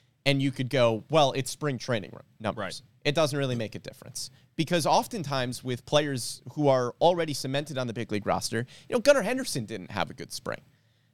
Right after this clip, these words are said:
Speaker 1: But Gunnar Henderson was firmly cemented on the big league roster already, so you just go, "Ah, well, it's spring training. Who cares? He's gonna be fine once opening day rolls around." Grayson Rodriguez, on the other hand, doesn't get that treatment.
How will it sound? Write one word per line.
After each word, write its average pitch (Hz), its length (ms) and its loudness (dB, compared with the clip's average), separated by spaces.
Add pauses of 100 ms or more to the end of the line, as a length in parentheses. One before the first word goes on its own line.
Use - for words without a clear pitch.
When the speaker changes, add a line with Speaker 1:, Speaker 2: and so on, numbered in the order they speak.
(100)
Speaker 1:
But 135 80 -4
Gunnar 220 200 4
Henderson 165 420 -2
was 120 120 -6
firmly 147 320 2
cemented 123 400 2
on 117 80 4
the 104 80 0
big 98 180 -2
league 87 160 -6
roster 180 380 2
already, 113 400 -2 (320)
so - 160 0
you 165 100 4
just - 480 -4
go, 135 360 4
"Ah, 151 240 2
well, 139 180 2
it's 117 120 -8
spring 135 200 -4
training. - 360 -6 (180)
Who 143 100 0
cares? - 460 -6
He's 139 160 2
gonna 143 140 2
be 139 100 -4
fine 123 260 0
once 113 220 -4
opening 104 260 -4
day 80 160 -2
rolls - 240 -6
around." - 300 -8 (120)
Grayson 127 280 2
Rodriguez, 117 580 -2
on 107 140 2
the 98 80 4
other 92 160 2
hand, 98 240 0
doesn't 104 180 -2
get 95 160 -2
that 92 160 -2
treatment. - 340 -8